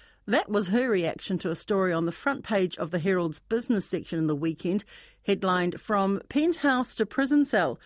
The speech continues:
the Downfall of Eric Watson." It's about how his long-running dispute with fellow rich lister Owen Glenn has finally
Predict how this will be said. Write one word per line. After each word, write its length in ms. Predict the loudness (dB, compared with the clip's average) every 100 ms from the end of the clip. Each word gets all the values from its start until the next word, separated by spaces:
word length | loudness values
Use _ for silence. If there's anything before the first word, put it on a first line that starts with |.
| -20 -20 _
the 80 | -4
Downfall 720 | 0 2 2 0 0 0 -2 -2
of 300 | -2 -2 -10 -4
Eric 320 | -2 -2 -4
Watson." 480 | -6 -4 -2 -2 -4 -12 -20 -20 _ _
It's 180 | -2 2
about 420 | 4 4 0 -4
how 240 | -2 0 2
his 240 | 0 0
long-running 600 | 0 2 2 2 4 2
dispute 580 | 0 -6 -4 -2 -2 -6
with 100 | -8
fellow 320 | -2 0 2
rich 320 | 0 -2 -4
lister 300 | -6 -4 -4 -2
Owen 300 | -2 0 -2
Glenn 460 | 0 0 2 2 2
has 340 | 0 -2 -2
finally 640 | -4 0 0 0 0 0